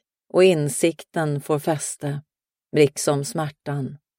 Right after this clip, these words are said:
När hela kyrkan stämmer upp i salmen "Härlig är jorden" brister det och tårarna rinner på de båda kvinnorna. Men det är inte bara tårar av sorg och saknad.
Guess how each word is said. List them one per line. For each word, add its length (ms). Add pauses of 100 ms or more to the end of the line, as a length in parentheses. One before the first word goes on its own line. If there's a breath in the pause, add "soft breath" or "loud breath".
(880)
När 140
hela 260
kyrkan 520
stämmer 300
upp 320
i 60
salmen 720 (220 soft breath)
"Härlig 800
är 160
jorden" 760 (260 soft breath)
brister 580
det 220 (380)
och 140
tårarna 580
rinner 480
på 160
de 180
båda 280
kvinnorna. 600 (1000)
Men 140
det 60
är 160
inte 240
bara 460
tårar 560
av 180
sorg 500
och 60
saknad. 720